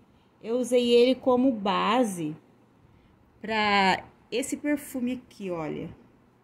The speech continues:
O Prelude S Blank, da Eudora. Gostei também bastante. Ele, ele assim, esse perfume aqui, ele, ele também fixa bem na pele. Ele tem um cheiro, assim,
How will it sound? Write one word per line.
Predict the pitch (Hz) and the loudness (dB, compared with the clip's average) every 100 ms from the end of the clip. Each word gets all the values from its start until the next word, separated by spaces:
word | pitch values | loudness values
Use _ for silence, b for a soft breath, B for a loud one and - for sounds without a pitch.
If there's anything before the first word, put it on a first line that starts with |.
| _ | _
O | 185 | -20
Prelude | _ 220 214 214 208 214 | _ -10 -8 -6 -6 -4
S | 214 220 220 | -4 -6 -10
Blank, | 196 175 151 156 - - - _ _ _ _ _ _ _ _ _ _ _ _ _ _ _ _ _ | -8 -4 -4 -8 -12 -20 -20 _ _ _ _ _ _ _ _ _ _ _ _ _ _ _ _ _
da | 175 185 | -12 -8
Eudora. | 202 190 175 160 147 - - - _ _ _ _ _ _ _ _ _ _ _ _ _ | -6 -6 -6 -6 -8 -12 -16 -20 _ _ _ _ _ _ _ _ _ _ _ _ _
Gostei | 180 190 - 208 | -16 -14 -12 -14
também | 208 208 208 214 | -10 -8 -6 -6
bastante. | 240 254 - 170 175 165 - - - _ _ _ _ _ _ _ _ _ _ _ _ _ _ _ _ | -6 -8 -8 -6 -6 -8 -14 -16 -20 _ _ _ _ _ _ _ _ _ _ _ _ _ _ _ _
Ele, | 180 208 208 - _ _ - | -12 -8 -10 -12 _ _ -10
ele | 202 | -8
assim, | 214 220 214 - | -8 -6 -6 -4
esse | 202 - | -6 -6
perfume | 214 214 214 | -8 -4 -6
aqui, | - | -4
ele, | 226 226 226 | -4 -2 -2
ele | - 226 | -2 -4
também | 226 208 214 | -2 -2 -2
fixa | 220 226 - 233 | -4 -10 -10 -8
bem | 220 | -4
na | 233 | -4
pele. | 240 - 190 208 208 | -4 -6 -4 -2 0
Ele | 208 | 0
tem | 214 | 0
um | 214 | -2
cheiro, | - 220 185 | 0 -2 0
assim, | 190 - 202 196 180 165 | -4 -4 -2 -2 -2 -6